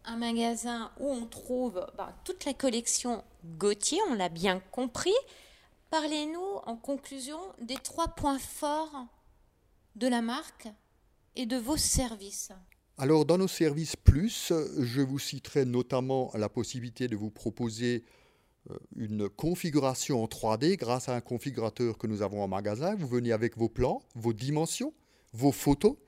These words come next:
Speaker 2: et nous vous proposons en trois D une proposition personnalisée d'aménagement de votre intérieur. Mais aussi, sur simple demande, nous nous déplaçons chez vous pour entrer dans votre univers,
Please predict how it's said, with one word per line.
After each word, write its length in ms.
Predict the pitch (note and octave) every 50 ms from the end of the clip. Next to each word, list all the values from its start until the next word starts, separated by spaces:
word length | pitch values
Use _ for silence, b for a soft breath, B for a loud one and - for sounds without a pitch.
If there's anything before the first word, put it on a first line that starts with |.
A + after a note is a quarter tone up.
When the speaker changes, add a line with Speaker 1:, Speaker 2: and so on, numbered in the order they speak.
| b b b b _
Speaker 2:
et 260 | C3 C3 D3+ F3+ G#3 G#3+
nous 140 | E3+ D3+ D#3
vous 120 | C#3+ C#3+
proposons 600 | C#3 - C3+ B2 A#2 C#3 C#3 C3 C#3 E3+ G#3+ C4 b b b b b b b b b b b b _ _ _ _
en 140 | - A2+ A#2
trois 340 | - - - - C3+ E3 E3+
D 420 | C#3+ C3 C#3 C#3 D3 F3+ A3+ C4+ - -
une 140 | D#3 C#3+ C3+
proposition 680 | - - C3+ A#2 - C3+ B2 C#3+ C#3+ - - D#3+ D3+ - _ -
personnalisée 800 | G3+ A3 A3 - - - G3 E3+ D#3+ D3 C#3 C#3+ B2+ C3+ D3+
d'aménagement 600 | C#3 C3 A#2 A#2 A2 G#2+ A2 G2+ G#2 G#2 B2 C3 C3+
de 60 | B2+
votre 200 | A2+ G#2+ - -
intérieur. 380 | F#2 F2+ - F#2+ F2 F2 E2+ - _ _ -
Mais 200 | C3 C#3+ E3+ F3
aussi, 400 | E3+ D3+ - - - G#3 C4 C#4+ - -
sur 260 | - - - C3 -
simple 400 | - - D3+ D#3 D#3 - D#3+ C#3
demande, 420 | B2 A#2 G#2+ A2 A#2+ C#3+ F3 F#3
nous 80 | D#3+ C#3+
nous 100 | C3+ B2
déplaçons 560 | G#2+ - E3 F#3+ - - F#3 F3+ - - D3
chez 220 | - - - B2 A#2+
vous 220 | D3+ G#3 C#4+ - b b b b b b b b
pour 180 | - - - A#2
entrer 260 | B2 C3+ - - C#3+
dans 160 | B2 A2 A2
votre 360 | G#2+ C3 F#3+ A#3 A3+ - -
univers, 520 | F#3+ E3 E3 D#3 C3+ C#3+ D3 D#3 F#3+ G#3+